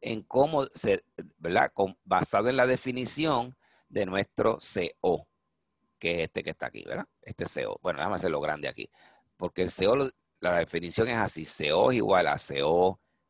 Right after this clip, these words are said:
estado estacionario, más K C, que tiene un signo, por set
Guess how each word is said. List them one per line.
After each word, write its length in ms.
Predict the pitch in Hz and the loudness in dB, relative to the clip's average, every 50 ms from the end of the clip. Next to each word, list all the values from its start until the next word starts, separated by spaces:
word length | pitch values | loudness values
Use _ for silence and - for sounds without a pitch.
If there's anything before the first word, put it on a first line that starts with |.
| _ _ _ | _ _ _
estado 600 | - - 87 - _ _ - 82 85 85 90 95 | -14 -12 -12 -12 _ _ 2 4 4 4 4 4
estacionario, 1160 | 101 - _ - 110 107 - - 117 113 120 135 139 139 139 131 110 101 104 110 113 117 123 _ _ _ _ _ _ _ _ _ | 2 2 _ 2 2 2 2 0 0 2 2 2 2 2 2 2 2 2 2 2 0 0 -8 _ _ _ _ _ _ _ _ _
más 720 | _ - - 90 104 123 139 135 117 107 110 113 - - - _ _ _ _ _ _ _ _ | _ -12 -8 -2 2 4 4 4 4 4 2 0 -2 -6 -14 _ _ _ _ _ _ _ _
K 240 | - 90 87 87 - | 0 4 4 4 2
C, 480 | - - - 147 147 135 120 120 113 | 0 0 2 4 6 6 6 4 4
que 140 | - 80 78 | 2 -4 -4
tiene 180 | - 85 85 95 | -2 -2 -2 -2
un 80 | 107 | -4
signo, 600 | 107 - 127 127 127 123 104 101 104 117 135 - _ _ _ _ _ _ _ _ _ _ _ _ _ _ _ | -4 0 0 0 0 0 -2 -2 -2 -2 -4 -8 _ _ _ _ _ _ _ _ _ _ _ _ _ _ _
por 480 | - 127 135 127 113 107 110 117 120 - _ _ _ _ _ _ _ | 4 6 6 8 8 8 6 4 2 -6 _ _ _ _ _ _ _
set 380 | - - - 82 80 80 - | -18 -6 -2 0 0 0 -2